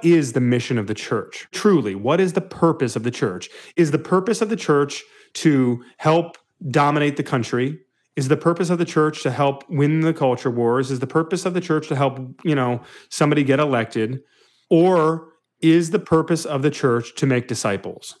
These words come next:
and to spread the message of Jesus to the ends of the earth," right? He talks about it in terms of finite purpose versus an infinite purpose.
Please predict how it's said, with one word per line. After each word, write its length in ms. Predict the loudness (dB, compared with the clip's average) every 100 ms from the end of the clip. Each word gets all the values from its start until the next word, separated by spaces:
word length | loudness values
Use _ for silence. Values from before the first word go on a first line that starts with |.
| _
and 200 | -4 -2 -2
to 80 |
spread 600 | -4 0 2 4 2 -2 -10 _ _ _
the 100 | -2
message 380 | 0 0 0 -2
of 260 | -2 -4 -6
Jesus 580 | -2 0 0 -4 -6 -14
to 300 | -4 0 0
the 160 | 0
ends 220 | 0 0 0
of 120 | 0
the 160 | -2
earth," 320 | -2 -8 -12 -8
right? 260 | -6 -6 -10 -20 -20 -8
He 180 | 0 0
talks 380 | 2 0 0
about 260 | 0 2 2
it 100 | -2
in 140 | -4
terms 340 | -4 -2 0 0
of 160 | -2
finite 720 | -2 0 2 2 2 0 -2 -12 _ _ -2
purpose 440 | 0 2 -2 -2
versus 320 | 0 0 0
an 120 | 2
infinite 420 | 2 2 -2 -6 -6
purpose. 440 | -8 -8 -12 -14